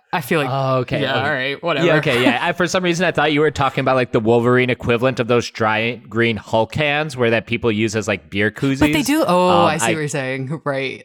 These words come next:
Speaker 1: They're
Speaker 2: Uh,
Speaker 1: like,
Speaker 2: but,
Speaker 1: they're like
Speaker 2: yeah.
Speaker 1: the just the knuckle part, but for pulled pork. It's
Speaker 2: I see.
Speaker 1: horrifying.
Speaker 2: I got you. I got you. Um, so my very weak defense for this, I don't think it's anything great.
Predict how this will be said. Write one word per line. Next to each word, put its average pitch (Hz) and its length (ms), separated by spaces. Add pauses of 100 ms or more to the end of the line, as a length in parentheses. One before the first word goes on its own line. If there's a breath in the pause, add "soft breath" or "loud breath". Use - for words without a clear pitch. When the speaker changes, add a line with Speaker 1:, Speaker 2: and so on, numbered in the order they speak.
(120)
Speaker 1:
They're 170 160
Speaker 2:
Uh, 165 60
Speaker 1:
like, 170 180
Speaker 2:
but, - 240
Speaker 1:
they're 170 140
like 170 160
Speaker 2:
yeah. - 140
Speaker 1:
the 95 80
just 151 280
the 160 80
knuckle 127 340
part, - 420
but 143 220
for 143 140
pulled 127 260
pork. 117 240
It's 104 100
Speaker 2:
I 123 180
see. 110 160
Speaker 1:
horrifying. 135 260 (180)
Speaker 2:
I 117 280
got 95 280
you. 98 80
I 101 140
got - 260
you. 87 160 (380 soft breath)
Um, 113 380 (340 soft breath)
so 147 400 (180)
my 143 540 (280)
very 135 520
weak 104 400
defense 90 340
for 95 120
this, 113 160
I 147 80
don't 131 160
think 110 160
it's 110 140
anything 104 340
great. 98 320